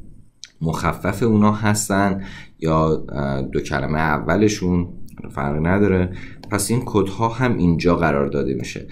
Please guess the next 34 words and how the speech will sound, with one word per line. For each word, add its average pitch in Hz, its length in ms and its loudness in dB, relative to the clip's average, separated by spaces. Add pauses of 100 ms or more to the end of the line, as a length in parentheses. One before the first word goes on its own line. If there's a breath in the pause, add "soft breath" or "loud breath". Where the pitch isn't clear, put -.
(160 loud breath)
هم 107 400 -2
ارز 139 340 0
با 113 160 4
این 92 240 6
واحدها 80 520 0
هستن. 80 680 -2 (920 loud breath)
نوع 131 320 6
مدرک 98 720 2 (120)
هم 85 300 0
ارزش 90 480 0
کدهای 85 440 -2
این 117 180 0
هستن 98 520 -2
و 147 80 4
یک 170 260 2
وضعیتی 117 540 4
دارن، 80 320 4
یا 95 140 4
الان 87 180 4
موجود 90 380 4
نیست 98 280 2
بعداً 73 300 0
باید 95 280 2
تهیه 87 280 2
بشه، 87 200 0
یا 85 100 4
در 76 240 0
حال 90 200 0
حاضر 87 300 4
داریم 78 320 2
درست 73 420 0
می‌کنیم 101 440 2
اون 92 140 4
رو، 95 260 4